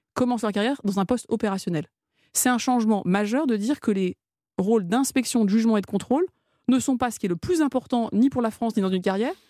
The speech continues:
mais d'être sur le terrain, d'être, euh, au contact des Français et de faire en sorte que le but, c'est pas d'écrire des circulaires, c'est que la vie quotidienne change. Ça, c'est un changement, vous le savez, très important parce que tout, depuis même parfois, avant même, euh, ça remonte parfois à l'Ancien Régime,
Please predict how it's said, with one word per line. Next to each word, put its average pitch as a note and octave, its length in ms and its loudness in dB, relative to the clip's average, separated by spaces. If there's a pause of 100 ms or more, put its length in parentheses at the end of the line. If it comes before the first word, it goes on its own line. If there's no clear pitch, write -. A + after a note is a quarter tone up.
(200)
mais A3+ 160 4
d'être B3+ 180 0
sur - 140 -2
le A3+ 80 -2
terrain, A3+ 320 0 (320)
d'être, B3+ 380 -2
euh, A3 160 0
au A3 80 0
contact A3+ 320 -2
des G#3 100 0
Français A#3 400 -2 (300)
et A#3 80 2
de A#3 100 0
faire B3 180 0
en A#3+ 60 -2
sorte A#3 240 -2
que F#3+ 300 0
le A3+ 100 2
but, A3+ 180 0
c'est G3 120 0
pas F3+ 100 -2
d'écrire E3 220 -6
des E3 40 -2
circulaires, C#4 600 -2 (400)
c'est - 160 -2
que - 80 -4
la G#3+ 80 2
vie B3+ 100 -2
quotidienne A3+ 340 -2
change. F3+ 240 -6 (440)
Ça, - 200 0
c'est - 140 -4
un A3 60 -2
changement, G3 460 -2 (140)
vous F3 140 -2
le F3+ 60 0
savez, G#3+ 440 -2
très D#4+ 280 -2
important B3+ 400 -2
parce G3+ 180 -4
que F3 140 -2 (640)
tout, E4+ 220 4 (100)
depuis G3 320 -2
même G#3 260 2
parfois, G3+ 440 -2 (120)
avant F#3+ 240 -4
même, G#3 260 0
euh, F3 120 0 (840)
ça F3+ 200 -6
remonte A3+ 280 2
parfois A3+ 260 -4
à - 20 -2
l'Ancien C4 320 -2
Régime, B3+ 380 2